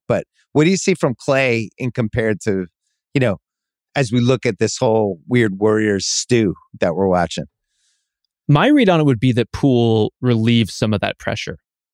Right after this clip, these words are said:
Speaker 2: You know,
Speaker 1: Mm.
Speaker 2: that Klay can be a little bit more on his own time. And there are frustrations that come with that, as you alluded to. Coming back from injury, wanting to be your best possible basketball self,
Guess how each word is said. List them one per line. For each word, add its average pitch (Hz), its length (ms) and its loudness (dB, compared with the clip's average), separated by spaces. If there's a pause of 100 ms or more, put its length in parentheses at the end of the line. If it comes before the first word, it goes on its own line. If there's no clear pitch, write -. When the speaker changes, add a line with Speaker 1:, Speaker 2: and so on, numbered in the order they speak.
(240)
Speaker 2:
You 143 100 2
know, 127 100 2
Speaker 1:
Mm. 117 60 0
Speaker 2:
that 120 140 -2
Klay 165 360 2
can 147 160 0
be 147 180 2
a 139 80 2
little 147 300 2
bit 143 180 0
more 127 260 0
on 123 180 0
his 120 160 0
own 110 160 0
time. 110 340 -4
And 151 100 2
there 185 100 4
are 208 60 2
frustrations 123 600 -2
that 101 120 -4
come 104 160 -4
with 101 140 -4
that, 95 240 -4
as 107 140 -2
you 110 100 0
alluded 104 320 -2
to. - 140 -6
Coming 139 260 0
back 123 240 0
from 117 120 -4
injury, 117 360 -2
wanting 123 400 0
to 123 140 0
be 110 420 2 (440)
your 120 120 0
best 123 360 -2
possible 117 360 -2
basketball 107 520 -2
self, 104 340 -4